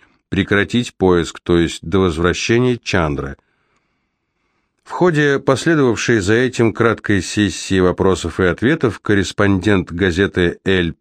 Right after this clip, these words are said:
П" попросил господина Леви уточнить, имел ли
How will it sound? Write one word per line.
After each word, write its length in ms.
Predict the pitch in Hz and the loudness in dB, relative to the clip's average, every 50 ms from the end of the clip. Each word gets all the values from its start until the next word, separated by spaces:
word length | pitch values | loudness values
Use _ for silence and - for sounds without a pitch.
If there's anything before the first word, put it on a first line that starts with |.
| _ - | _ -2
П" 260 | 117 131 147 156 160 - _ _ _ _ _ _ _ _ _ _ _ | 0 0 0 0 -4 -8 _ _ _ _ _ _ _ _ _ _ _
попросил 580 | - 98 - - 101 104 104 - - 165 170 151 | -4 -2 0 2 2 2 2 0 0 0 0 2
господина 1000 | 117 120 113 - - - 110 107 117 131 127 117 107 104 98 95 92 90 92 - | 2 0 -2 -2 0 0 0 2 2 2 2 2 2 2 0 0 0 -2 -2 0
Леви 460 | - 104 110 139 160 151 113 92 90 | 0 2 2 2 2 0 0 -2 -2
уточнить, 960 | - 95 98 - - 110 107 - - - 131 135 113 92 - - - - _ _ _ _ _ _ _ _ _ _ _ _ _ _ _ _ _ _ _ | -2 -4 -4 0 0 -2 -2 -2 -2 0 2 2 2 2 -2 -6 -16 -18 _ _ _ _ _ _ _ _ _ _ _ _ _ _ _ _ _ _ _
имел 480 | - 110 110 113 123 147 165 175 170 165 | 2 4 4 4 4 4 2 2 2 2
ли 260 | 156 147 139 139 135 | 2 2 0 0 -2